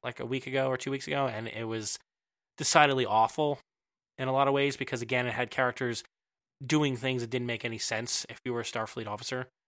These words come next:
Whereas on the Orville, they're very consistent, actually, with the, the characters' development. Like, uh, it's, I think the writing is just literally better on the Orville. I don't know how that's possible. <laughs> The Seth MacFarlane show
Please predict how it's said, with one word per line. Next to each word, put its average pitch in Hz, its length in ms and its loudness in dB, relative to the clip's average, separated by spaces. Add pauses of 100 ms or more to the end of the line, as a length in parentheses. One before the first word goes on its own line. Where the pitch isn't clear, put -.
(720)
Whereas 135 280 6
on 131 80 2
the 127 60 2
Orville, 147 540 6
they're 160 400 6
very 196 240 2
consistent, 208 520 -2
actually, 98 360 -6
with 104 220 -12
the, 117 80 -6
the 110 120 -8
characters' 117 500 -2
development. 104 460 -6
Like, 107 200 -12
uh, 117 40 -8
it's, 117 560 -4
I 127 60 -8
think 208 240 -2
the 160 80 2
writing 127 380 0
is 101 100 -8
just 107 140 -10
literally 123 300 -2
better 107 280 -4
on 95 80 -8
the 95 60 -12
Orville. 98 360 -8 (360)
I 175 100 8
don't 214 220 10
know 202 140 10
how 175 320 12
that's 170 180 8
possible. 185 640 6
<laughs> - 60 -14 (920)
The 202 120 8
Seth - 380 8
MacFarlane 165 500 4
show 180 340 6